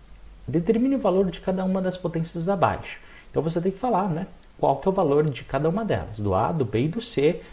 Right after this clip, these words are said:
mediante aquilo que a gente fez. Olha, eu vou colocar agora o,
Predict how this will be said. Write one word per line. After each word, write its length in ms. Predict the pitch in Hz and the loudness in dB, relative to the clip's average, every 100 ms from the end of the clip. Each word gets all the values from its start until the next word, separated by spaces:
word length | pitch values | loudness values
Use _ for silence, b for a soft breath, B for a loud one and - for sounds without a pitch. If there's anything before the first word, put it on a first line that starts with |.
| B - | B -6
mediante 380 | 170 143 147 147 | -2 0 0 0
aquilo 240 | 151 147 | -4 -4
que 100 | 151 | -2
a 40 | 151 | 0
gente 260 | 165 165 | 0 -2
fez. 420 | - 123 - - - B B B - | -2 -4 -4 -12 -16 B B B -10
Olha, 300 | 127 101 95 - - | -4 -2 -4 -10 0
eu 100 | 147 | 2
vou 140 | 175 | 4
colocar 320 | 196 185 170 | 4 4 4
agora 340 | 165 123 143 143 | 2 4 4 4
o, 120 | 127 | 0